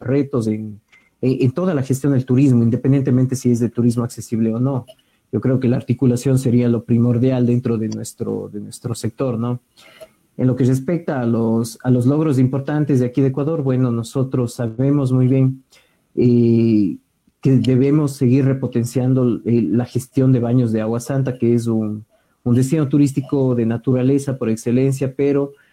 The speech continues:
eh, se ofrecen estos, estos, estos servicios turísticos enfocados también para personas con discapacidad.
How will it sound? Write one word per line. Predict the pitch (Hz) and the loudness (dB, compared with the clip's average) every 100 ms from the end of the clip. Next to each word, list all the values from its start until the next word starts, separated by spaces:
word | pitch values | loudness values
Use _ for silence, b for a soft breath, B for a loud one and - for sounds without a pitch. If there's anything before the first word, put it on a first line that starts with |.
| b b | b b
eh, | - 127 123 123 | 0 2 2 0
se | - 120 | -2 -4
ofrecen | 117 151 175 175 160 143 | -2 -2 0 0 0 0
estos, | 131 - 135 131 | 0 0 -4 -2
estos, | 127 131 131 139 123 117 113 110 - _ _ _ | 0 0 -2 -2 -2 -2 -4 -6 -14 _ _ _
estos | 135 135 143 | -4 -2 -2
servicios | - 123 135 131 135 131 | -2 2 4 4 2 0
turísticos | 131 117 113 123 - 127 - b b b | 0 0 0 -4 -2 -4 -6 b b b
enfocados | 151 185 175 156 147 - | -2 0 -2 -2 -4 0
también | 139 135 | 0 0
para | 120 117 | -2 -6
personas | 107 107 104 | -8 -8 -10
con | - 95 | -12 -14
discapacidad. | - 92 104 113 123 139 117 | -12 -12 -6 -2 0 0 -4